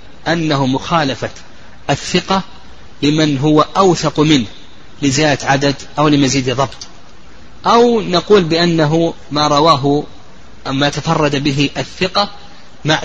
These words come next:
ترجيح الخطأ، نعم، ما تفرد به الثقة مع ترجيح الخطأ. وهنا يأتينا أيضًا مسألة، وهي ما هو الفرق بين الشذوذ والعلة؟ يعني ما هو الفرق بين الشذوذ والعلة؟ كما جاء في تعريف الحديث الصحيح:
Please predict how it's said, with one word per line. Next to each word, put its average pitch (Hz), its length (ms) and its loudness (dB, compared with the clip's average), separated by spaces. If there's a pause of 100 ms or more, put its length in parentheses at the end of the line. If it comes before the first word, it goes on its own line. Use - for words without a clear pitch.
ترجيح 147 580 0
الخطأ، 131 420 0 (640)
نعم، 113 240 -2
ما 120 120 -2
تفرد 127 460 0
به 127 320 0 (120)
الثقة 151 460 -2 (540)
مع 135 160 0
ترجيح 127 680 -2 (280)
الخطأ. 131 440 -4 (840)
وهنا 175 600 6
يأتينا 208 580 2
أيضًا 175 220 2
مسألة، 160 460 2
وهي 143 440 2 (480)
ما 185 160 2
هو 185 200 4
الفرق 156 440 0
بين 147 220 2
الشذوذ 147 540 2 (300)
والعلة؟ 131 480 2 (1200)
يعني 110 240 -2
ما 160 140 2
هو 147 160 2
الفرق 131 640 -2
بين 135 200 2
الشذوذ 123 480 -2
والعلة؟ 123 380 0
كما 202 260 0
جاء 185 220 2
في 151 180 0
تعريف 151 320 0
الحديث 131 280 -4
الصحيح: 135 460 -2